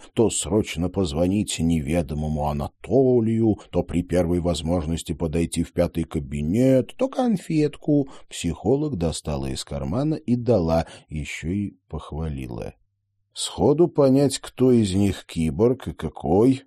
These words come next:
удавалось далеко не сразу. Мэй рассказала, что в центре есть и нормальные, неразумные киборги, в основном шестёрки и семёрки,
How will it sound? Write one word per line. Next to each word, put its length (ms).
удавалось 600
далеко 400
не 120
сразу. 540
Мэй 220
рассказала, 560
что 180
в 60
центре 420
есть 300
и 40
нормальные, 920
неразумные 840
киборги, 560
в 80
основном 480
шестёрки 580
и 80
семёрки, 640